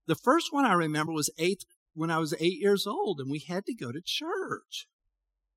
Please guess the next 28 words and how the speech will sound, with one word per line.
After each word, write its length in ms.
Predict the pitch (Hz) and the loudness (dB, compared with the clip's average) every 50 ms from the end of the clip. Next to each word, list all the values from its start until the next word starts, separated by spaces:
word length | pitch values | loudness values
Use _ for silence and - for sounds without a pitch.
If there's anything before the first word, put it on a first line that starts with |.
| _ _ - | _ _ -8
And 100 | 220 226 | -4 -4
I 20 | |
thought, 260 | 240 233 233 226 220 226 | 0 2 2 2 2 2
"That, 180 | 339 - - - - 156 - _ _ _ _ - | -2 -4 -4 -6 -14 -18 -20 _ _ _ _ -8
man," 580 | 247 262 294 294 262 214 160 127 98 90 87 _ _ _ _ _ _ _ _ _ _ _ _ _ _ - | -4 -2 0 2 2 2 2 2 0 -6 -14 _ _ _ _ _ _ _ _ _ _ _ _ _ _ 0
you 120 | 214 233 | 2 4
know, 160 | 262 269 254 | 4 6 6
and, 140 | 220 196 185 - | 6 4 4 4
and 140 | 185 190 196 | 4 4 4
it 40 | |
was 200 | 196 185 170 - | 4 4 4 4
so 180 | - 254 285 349 226 - | 4 2 2 0 -2 -4
terrible 560 | - - 165 220 247 285 285 254 180 165 160 | -8 -2 0 2 4 6 6 6 6 4 -2
because 340 | 165 190 - - 196 170 170 | -2 -4 -2 0 0 2 4
I'm 200 | 156 175 214 254 | 4 4 4 4
the 100 | 233 190 | 2 2
youngest 480 | 160 160 156 170 190 196 196 170 - | 4 4 4 6 6 4 4 2 2
of 120 | 160 147 143 | -2 -2 0
this 180 | 160 151 - | 0 0 0
big 300 | - 123 120 185 202 190 - - | 0 2 2 4 4 2 -2 -4
family, 400 | - 175 180 175 180 196 196 190 | -2 0 0 2 0 0 0 0
and 100 | 165 156 | 0 0
everyone 480 | 151 160 170 233 240 233 233 226 208 190 | 0 0 0 0 0 0 0 0 0 2
wanted 300 | 175 175 175 165 160 151 | 4 4 4 2 0 0
to 60 | 135 | 2
sleep 460 | - - - 170 180 190 214 202 - | 4 4 4 4 4 2 2 2 2
in 380 | 185 175 170 170 175 170 170 156 | 2 4 4 6 4 4 2 0
and 180 | 131 127 127 | -2 -4 -4